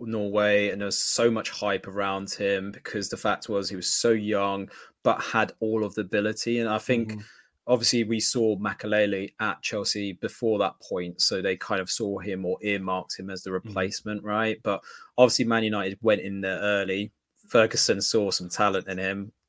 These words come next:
Speaker 1: decided to sign him up, and then, uh, decided to cash in at the same time. So I don't know. You could argue that Fergie didn't do too badly out of it. Um,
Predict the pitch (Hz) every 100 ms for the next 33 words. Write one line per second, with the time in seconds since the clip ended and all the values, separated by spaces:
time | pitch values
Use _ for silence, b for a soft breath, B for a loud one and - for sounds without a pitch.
0 | - - - 131 120 113 107 - 113 107
1 | 98 104 101 113 - 117 110 113 113 113
2 | 113 113 117 B B - - 120 113 -
3 | 123 113 131 123 120 120 123 120 - 147
4 | 120 101 - 110 110 110 110 - 120 123
5 | 127 110 104 120 120 143 123 120 113 -
6 | 107 120 113 - - 123 117 107 117 110
7 | 101 117 113 - 120 110 98 92 90 90
8 | 87 - 110 107 - 101 101 101